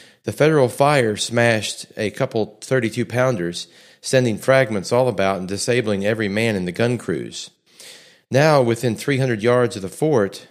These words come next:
Foote's gunboats were sending projectiles through the earthen embankments, and it was clear the day was lost for the Confederates. Tillman struck his colors and then came aboard Foote's flagship Cincinnati to make a formal surrender.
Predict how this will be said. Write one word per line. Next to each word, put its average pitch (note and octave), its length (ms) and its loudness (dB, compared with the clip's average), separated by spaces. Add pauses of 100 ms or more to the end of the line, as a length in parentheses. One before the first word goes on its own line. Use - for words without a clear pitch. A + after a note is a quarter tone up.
Foote's C3 320 -2
gunboats A#2 580 2
were G2 80 -4
sending G#2+ 380 -2
projectiles G2+ 760 0
through C#3 300 0
the G2+ 180 -2
earthen A2+ 380 0
embankments, F#2+ 680 -2 (560)
and A#2+ 100 2
it A#2+ 80 2
was G#2 160 -2
clear C#3 540 4
the G2 100 0
day B2 220 4
was G2+ 180 -2
lost A#2 400 4
for G#2+ 100 -6
the F#2 60 -4
Confederates. F2+ 800 -2 (1700)
Tillman B2+ 400 2
struck B2+ 320 2
his C3+ 160 -2
colors F2+ 500 2
and G2 160 -2
then F#2+ 140 -2
came A2+ 260 0
aboard G2+ 400 0
Foote's - 340 0
flagship A2+ 640 0
Cincinnati G#2+ 680 0
to G2 140 -8
make G2+ 200 -2
a F2+ 60 -10
formal G#2 320 -2
surrender. F2+ 600 -4